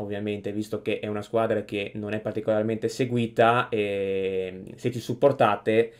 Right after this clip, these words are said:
ci date la spinta per poterne continuare a parlare anche in futuro, visto che, insomma, è la nostra squadra e vogliamo che, vogliamo tutti che il brand e il nome e soprattutto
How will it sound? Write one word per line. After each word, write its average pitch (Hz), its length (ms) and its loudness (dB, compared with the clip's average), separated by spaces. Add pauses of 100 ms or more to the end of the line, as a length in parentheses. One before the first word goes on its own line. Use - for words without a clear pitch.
(420)
ci - 140 6
date 156 140 10
la 139 100 10
spinta 147 380 4
per 127 140 4
poterne 123 360 2
continuare 123 360 0
a 113 40 -4
parlare 120 360 2
anche 135 280 0
in 120 60 2
futuro, 120 520 2
visto 104 320 -4
che, 104 100 -10
insomma, 95 520 -4
è 110 100 -4
la 98 100 -4
nostra 98 260 -6
squadra 95 600 -10
e 95 400 -6
vogliamo 107 400 -2
che, 110 180 -2
vogliamo 117 380 0
tutti 123 340 -2
che 113 380 4
il 110 380 2
brand 117 600 6
e 117 80 2
il 113 220 2
nome 120 600 4
e 120 200 6
soprattutto 113 760 -2